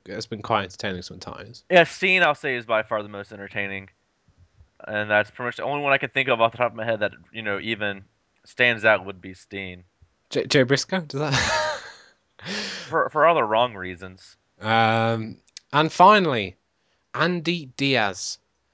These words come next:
Speaker 1: has the final question for R O H Cast one oh two. He says, "Oh, it's something we've just been talking about. Do you guys think that Matt Taven being overshadowed by Truth Martini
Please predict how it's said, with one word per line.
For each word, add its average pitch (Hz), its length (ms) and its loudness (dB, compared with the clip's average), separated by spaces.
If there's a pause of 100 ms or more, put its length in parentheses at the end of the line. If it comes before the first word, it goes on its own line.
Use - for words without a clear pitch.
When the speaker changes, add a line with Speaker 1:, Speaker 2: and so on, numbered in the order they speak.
(220)
Speaker 1:
has 107 140 -14
the - 80 -18
final 131 300 -4
question 113 420 -6
for - 140 -8
R 107 160 0
O - 20 0
H - 160 -6
Cast - 300 -10
one 110 160 -6
oh 98 180 -6
two. 135 340 2 (720)
He 127 120 -8
says, 165 500 4 (280)
"Oh, 202 140 4
it's 147 160 0
something 220 300 0
we've 226 100 -2
just 240 160 -2
been 247 140 -2
talking 247 360 2
about. 117 360 -2 (440)
Do 170 120 0
you 233 100 2
guys 240 300 4
think 240 240 0
that 156 80 -2
Matt 170 300 -2
Taven 180 500 -2
being 120 280 -2
overshadowed 160 720 0
by 120 180 2
Truth 147 360 -6
Martini 139 680 -4